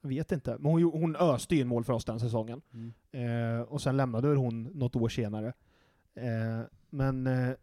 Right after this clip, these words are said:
Speaker 1: eh, då hade vi, eh, eh, som tur var, en mittback där.
Speaker 2: <laughs>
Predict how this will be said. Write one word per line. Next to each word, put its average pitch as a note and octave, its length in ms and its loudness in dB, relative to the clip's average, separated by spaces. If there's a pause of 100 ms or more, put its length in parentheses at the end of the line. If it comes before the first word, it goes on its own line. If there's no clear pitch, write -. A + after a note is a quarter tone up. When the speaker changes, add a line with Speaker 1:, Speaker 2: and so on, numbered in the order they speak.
(200)
Speaker 1:
eh, C3 380 -8 (100)
då C3+ 180 0
hade C3+ 300 2
vi, B2 360 4
eh, B2 220 2 (540)
eh, B2 180 -12
som C#3+ 200 -8
tur C3 140 4
var, A#2+ 180 4
en B2 120 -2
mittback C#3+ 460 -2
där. A#2 340 -2
Speaker 2:
<laughs> - 60 -20